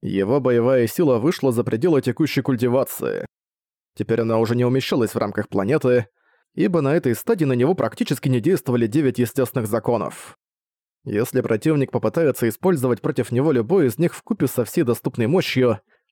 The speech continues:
тогда более девяносто процентов атаки на Ван Буэлэ просто не подействует.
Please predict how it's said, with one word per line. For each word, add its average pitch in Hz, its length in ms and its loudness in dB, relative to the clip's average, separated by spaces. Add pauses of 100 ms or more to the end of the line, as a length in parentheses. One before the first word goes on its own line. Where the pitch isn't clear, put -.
(100)
тогда 117 340 0
более 147 280 2
девяносто 127 420 0
процентов 120 520 -2
атаки 170 280 -2
на 120 140 2
Ван 123 220 0
Буэлэ 127 280 2
просто 139 300 0
не 131 100 2
подействует. 117 840 -2